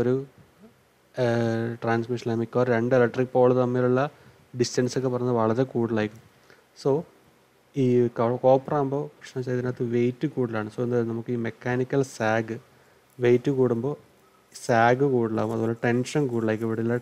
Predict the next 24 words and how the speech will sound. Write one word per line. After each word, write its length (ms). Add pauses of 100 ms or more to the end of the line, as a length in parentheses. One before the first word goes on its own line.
tension 260 (160)
കൂടുതലായിരിക്കും. 420 (480)
So 100
അതുപോലത്തെ 320
ഒരുപാട് 220
ബുദ്ധിമുട്ടുണ്ട്. 540 (220)
So 80 (300)
aluminium 500
എന്താ, 160 (120)
Lighter 360 (100)
weight 300
ആണ് 100 (100)
compared 340
to 60 (460)
copper. 280 (1160)
Okay, 160 (800)
പിന്നെന്താ 300
പറയണേ, 220 (920)
Solid 580
കണ്ടക്ടേഴ്സ് 600 (120)
were, 200 (360)
ഏർ, 260 (100)
replaced 800 (120)
by 100